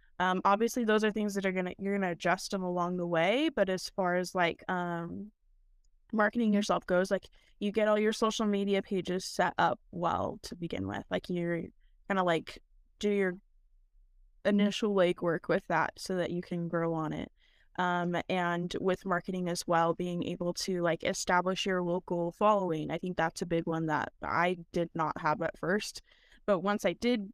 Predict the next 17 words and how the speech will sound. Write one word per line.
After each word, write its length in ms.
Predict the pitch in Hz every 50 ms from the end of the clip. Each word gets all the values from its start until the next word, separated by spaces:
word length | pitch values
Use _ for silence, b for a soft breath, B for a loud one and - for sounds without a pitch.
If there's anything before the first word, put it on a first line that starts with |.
| - -
you 100 | 208 202
know, 100 | 190 175
bring 240 | - 208 208 208 196
that 160 | 170 - -
piece 300 | - - 185 180 - -
in, 260 | 180 175 175 185 185
that 200 | 175 170 160 160
was 180 | 175 185 175 -
a 60 | -
great 380 | 185 - - 175 165 160 - -
thing 140 | - 175 175
that 160 | 170 - -
helped 280 | - 170 160 - - -
me 120 | 180 165
a 60 | 160
lot, 260 | 165 185 220 233 -
was 240 | 175 175 170 - -